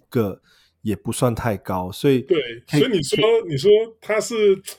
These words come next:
Speaker 2: 就他有点难定位。你说他是小球，适合小球球队吗？也没有，因为他的三分跟抄截不多，可是他的助攻又那么多。那你说他是适合巨人阵、适合常人的球队也没有，他的，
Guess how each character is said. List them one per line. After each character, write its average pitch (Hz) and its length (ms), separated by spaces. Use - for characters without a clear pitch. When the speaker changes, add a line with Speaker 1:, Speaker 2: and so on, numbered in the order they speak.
Speaker 2:
就 220 260
他 - 200
有 202 100
点 185 160
难 127 240
定 165 280
位。 143 160
你 123 80
说 208 160
他 208 160
是 196 440
小 - 380
球， 135 400
适 - 180
合 156 140
小 127 200
球 131 180
球 135 220
队 165 160
吗？ 143 140
也 117 60
没 117 180
有， 127 200
因 143 40
为 147 80
他 143 140
的 143 120
三 147 220
分 139 140
跟 139 160
抄 143 220
截 120 180
不 127 140
多， 113 340
可 - 100
是 131 100
他 156 140
的 165 120
助 165 260
攻 147 160
又 147 100
那 143 80
么 120 140
多。 107 240
那 190 80
你 151 100
说 147 180
他 165 160
是 156 280
适 - 240
合 123 340
巨 175 240
人 123 180
阵、 127 300
适 - 240
合 127 160
常 120 240
人 139 140
的 139 80
球 127 180
队 139 160
也 107 120
没 113 160
有， 117 100
他 139 120
的， 139 120